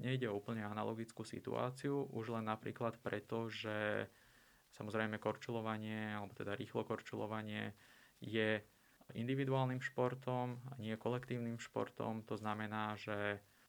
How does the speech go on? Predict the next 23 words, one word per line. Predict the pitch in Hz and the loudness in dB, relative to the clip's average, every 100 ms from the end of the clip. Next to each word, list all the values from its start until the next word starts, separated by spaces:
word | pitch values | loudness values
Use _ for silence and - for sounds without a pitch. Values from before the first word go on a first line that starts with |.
| _ - | _ -2
o | 104 107 104 101 - | 2 4 4 2 0
účasti | 117 - 117 - - 107 110 104 104 | -2 -2 -4 -4 -4 -2 -2 -2 -2
v | 107 107 104 104 107 104 104 - _ | 0 2 2 2 2 0 -6 -18 _
nejakej | - 107 107 113 | 0 2 2 0
súťaži | - 110 110 113 110 113 107 104 101 | -2 -4 -2 -2 -2 -2 -2 -4 -4
tí | 110 | -6
športovci | - 110 - 110 - 113 | 0 0 0 -2 0 0
rozhodujú | 107 113 107 107 | 0 -2 -4 -4
sami | - 107 104 | -2 -2 0
za | 98 | -2
seba | 95 120 139 156 | -2 -2 0 2
a | 110 | 2
nerozhodujú | 104 104 101 110 104 104 101 | 0 -2 -6 -6 -4 -2 -4
o | |
tom | - 101 | -6 -8
ich | 104 - - - - - | -8 -16 -20 -20 -20 -8
kluby. | - 107 170 180 - - - - - - - - | -2 0 2 0 -6 -20 -20 -20 -20 -20 -20 -10
A | - 113 110 107 | -2 2 4 2
takisto | 104 117 - 117 | 2 -2 0 0
ten | 113 | 0
dôležitý | 107 110 110 110 117 110 | 0 0 -2 -4 -2 0
rozdiel, | 107 107 110 110 110 107 | -2 -4 -4 -2 0 0
e, | 107 | 0